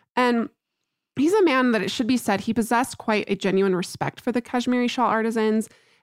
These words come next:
and believed Britain actually had a great l-, deal to learn from them. Uh, he spent something like ten years in the region studying their techniques and the craft. Uh, but this initial venture of his, it ju-, it failed miserably.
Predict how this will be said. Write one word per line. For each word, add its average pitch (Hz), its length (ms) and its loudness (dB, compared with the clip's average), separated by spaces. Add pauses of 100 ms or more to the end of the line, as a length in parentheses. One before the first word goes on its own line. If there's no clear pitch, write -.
(140)
and 202 260 2
believed 202 320 0
Britain 190 280 0
actually 175 280 -4
had 190 160 -2
a 180 60 0
great 190 320 -2
l-, 175 180 -2 (160)
deal 190 240 2
to - 180 -4
learn 190 360 2
from - 240 -2
them. - 340 -2 (460)
Uh, 190 200 0
he 208 160 -2
spent 226 240 -2
something 208 220 2
like 170 160 -4
ten - 240 -2
years 196 300 2
in 175 120 2
the 170 80 0
region 170 320 0
studying 170 380 -4
their 165 140 0
techniques - 680 -4
and 156 100 0
the 165 60 -8
craft. - 480 -4 (540)
Uh, 180 100 -2
but 208 200 -2
this 254 180 0
initial 294 540 2
venture 226 500 0
of - 160 -2
his, 175 400 -2
it 190 100 -2
ju-, 208 240 0
it - 160 -4
failed 262 380 0
miserably. 214 720 0